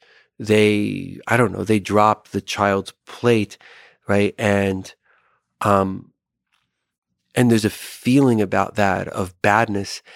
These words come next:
in them that the person, like, can't tolerate and pushes away, right? And maybe they become a little bit less confident, a little bit less assertive. Like, those small examples are important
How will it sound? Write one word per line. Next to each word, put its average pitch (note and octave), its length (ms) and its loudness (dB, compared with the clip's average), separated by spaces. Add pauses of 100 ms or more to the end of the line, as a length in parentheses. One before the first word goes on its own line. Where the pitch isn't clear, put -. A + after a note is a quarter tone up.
(200)
in G#2+ 180 2
them G2 240 2
that G2 120 0
the - 80 -6
person, A2 440 0
like, G2 180 -2
can't - 280 -2
tolerate G2+ 720 2
and G2+ 300 -2 (340)
pushes A#2+ 280 2
away, G#2 400 -2
right? G#2+ 220 2
And G#2 140 0
maybe A2 280 2
they G#2+ 100 2
become G#2+ 320 -2
a G#2+ 60 0
little A2+ 260 0
bit A2+ 140 -6
less G#2+ 240 -2
confident, - 500 -6
a G2 40 -8
little A#2 260 0
bit A2+ 140 -4
less G#2+ 260 -6
assertive. G#2+ 420 -2
Like, G2+ 160 -8 (440)
those F3+ 420 4
small A#2+ 480 0
examples G#2+ 720 -2
are G#2+ 160 0
important G#2 640 -2